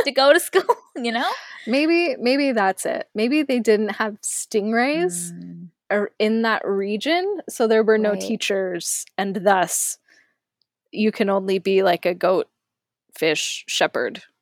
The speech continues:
Speaker 2: if you're a child.
Speaker 1: I mean, yeah, it's, like, a fair
Speaker 2: <laughs>
Speaker 1: question with, like, just rural communities in general who, you know, the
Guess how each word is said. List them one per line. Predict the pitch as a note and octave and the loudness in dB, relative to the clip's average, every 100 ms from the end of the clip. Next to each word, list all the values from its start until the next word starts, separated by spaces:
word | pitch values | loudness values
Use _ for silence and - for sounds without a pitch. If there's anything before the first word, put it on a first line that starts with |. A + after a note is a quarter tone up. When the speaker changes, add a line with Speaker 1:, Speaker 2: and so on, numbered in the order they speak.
| _ | _
Speaker 2:
if | E3 - | -12 -10
you're | - | -8
a | - | -8
child. | - - - - - _ _ _ _ _ | -6 -6 -4 -4 -8 _ _ _ _ _
Speaker 1:
I | C#4 | 0
mean, | C4+ C4+ B3+ A#3+ | 2 2 0 0
yeah, | B3+ F#4 G#4+ G4+ C#4 | 2 2 2 0 0
it's, | C#4+ - | -2 -2
like, | D4+ | -2
a | C#4+ A#3+ - | 0 -4 -4
fair | C#4 C#4+ | 0 4
Speaker 2:
<laughs> | |
Speaker 1:
question | D4 C#4 B3+ A#3 | 4 4 2 2
with, | A3+ | 0
like, | G#3 G3+ | 0 0
just | G#3+ | -4
rural | G3+ G3+ A3 A3 | -6 0 2 2
communities | A3 A3 G#3 G3 F#3+ | 0 -2 0 -2 -4
in | F#3 F#3 | -8 -6
general | G3 G3 G#3 G3 F3+ | -6 -4 -2 0 0
who, | F#3+ G3 F3+ F3+ F3+ F3+ - | -2 -4 -4 -4 -6 -10 -8
you | F#3+ | -6
know, | F3+ | -6
the | F3+ | -6